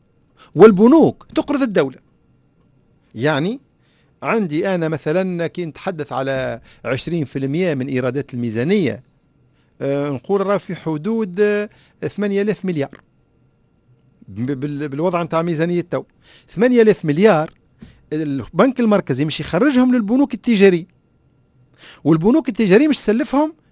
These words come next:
لخزينة الدولة، مقابل كيما نقولوا سبعة في المية للبنك التجاري.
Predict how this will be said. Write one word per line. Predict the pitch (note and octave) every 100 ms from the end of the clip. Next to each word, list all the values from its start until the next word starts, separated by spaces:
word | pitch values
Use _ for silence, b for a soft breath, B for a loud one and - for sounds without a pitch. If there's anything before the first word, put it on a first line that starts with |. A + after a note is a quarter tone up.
| -
لخزينة | B3+ A3+ A#3 C#4+ C#4
الدولة، | B3+ G3+ F3 E3+ _ _ _ _ _ _ b b b
مقابل | D#3+ C#4 - D#4+ C#4+ C4
كيما | B3 A#3+
نقولوا | A3 A#3 C#4+ C#4+
سبعة | C4 B3 A#3+
في | A3+
المية | A3+ G#3+ G#3+ - _ _ _ _ _ _ _ _ _ -
للبنك | E3 F3+ A3+ -
التجاري. | F#3+ D3 E3+ D3 C#3 A2